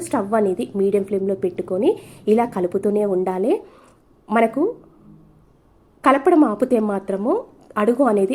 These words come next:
అంటుకుంటుంది కాబట్టి ఇలా క్రిస్పీగా అయ్యేంతసేపు కలుపుతూనే ఉండాలి.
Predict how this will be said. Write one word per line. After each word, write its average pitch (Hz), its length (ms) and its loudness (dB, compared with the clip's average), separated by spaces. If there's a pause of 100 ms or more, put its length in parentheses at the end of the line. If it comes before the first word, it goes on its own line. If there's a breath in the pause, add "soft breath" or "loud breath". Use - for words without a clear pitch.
(140)
అంటుకుంటుంది 196 640 -2
కాబట్టి 180 340 -6 (220)
ఇలా 220 160 -2 (400 loud breath)
క్రిస్పీగా 277 500 2
అయ్యేంతసేపు 202 640 -2 (120)
కలుపుతూనే 190 460 0 (100)
ఉండాలి. 180 340 -2